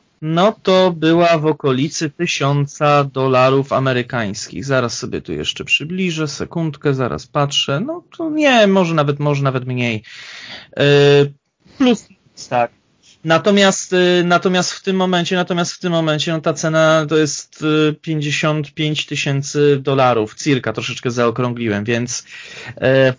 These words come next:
no je-, te dziesięć procent jednak robi zdecydowanie, zdecydowanie większą różnicę. Z tym bardziej, tym bardziej, że my wielokrotnie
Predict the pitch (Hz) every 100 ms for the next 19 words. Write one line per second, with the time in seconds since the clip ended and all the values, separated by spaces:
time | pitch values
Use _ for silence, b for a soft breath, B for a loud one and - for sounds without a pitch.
0 | - 156 175 180 170 165 180 196 190 202
1 | 190 196 185 185 175 170 165 165 170 170
2 | 151 156 - 151 151 147 143 147 139 143
3 | 143 135 127 127 127 123 123 - 139 139
4 | 139 151 143 101 - 165 170 185 185 185
5 | 180 175 180 185 170 170 170 160 B B
6 | B B B B B - _ _ _ _
7 | - - _ 196 202 190 202 196 202 196
8 | 185 180 160